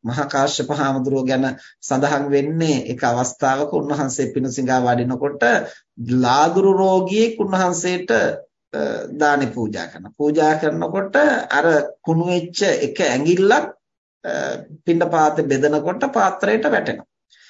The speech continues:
එතකොට මහා කාශ්‍යප හාමුදුරුවෝ දුතාංගධාරී. එතකොට උන්වහන්සේ ගිහිල්ලා ගහක් යට වාඩි වෙලා දැන් මේ දාන ටික වළඳන්න පටන් ගන්නවා. එතකොට වළඳගෙන යනකොට අර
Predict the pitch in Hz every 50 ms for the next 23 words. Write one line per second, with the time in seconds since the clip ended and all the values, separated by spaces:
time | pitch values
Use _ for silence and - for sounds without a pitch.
0 | - - - - _ _ - 175 202 214 190 185 185 175 - 180 180 175 - 180
1 | 160 170 180 175 160 160 160 156 160 175 220 226 190 175 165 - 170 165 160 151
2 | 135 127 123 113 117 123 - - 226 226 214 214 202 185 180 180 190 175 175 160
3 | 170 180 165 165 156 156 160 165 196 226 285 330 330 311 - - - _ _ -
4 | 175 185 170 - - 165 156 160 156 151 147 147 147 147 147 160 208 269 262 262
5 | 220 202 196 202 202 185 180 175 175 180 175 202 208 220 240 226 208 208 208 220
6 | 220 240 294 247 262 226 214 196 165 135 123 120 110 147 156 139 139 151 170 175
7 | 190 190 190 196 190 196 180 170 170 180 175 208 220 - 294 285 254 233